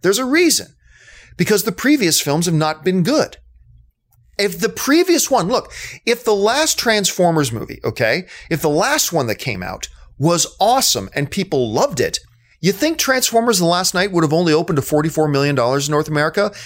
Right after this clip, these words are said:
Hell no. It would have opened to at least north of a hundred million dollars, easy.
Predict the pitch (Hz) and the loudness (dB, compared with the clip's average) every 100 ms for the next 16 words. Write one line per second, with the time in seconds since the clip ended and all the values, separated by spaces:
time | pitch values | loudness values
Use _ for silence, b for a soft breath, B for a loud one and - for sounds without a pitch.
0 | B 226 294 302 156 101 - - b b | B -2 0 2 0 -2 -6 -16 b b
1 | b b 180 254 262 247 254 196 220 202 | b b 2 2 4 2 0 0 0 2
2 | 240 - 190 196 180 165 160 165 143 143 | 0 2 2 2 0 -2 0 0 0 0
3 | 135 117 107 107 104 b b b - 78 | 2 2 2 0 -2 b b b -6 -2
4 | 73 - 95 | 0 -2 -4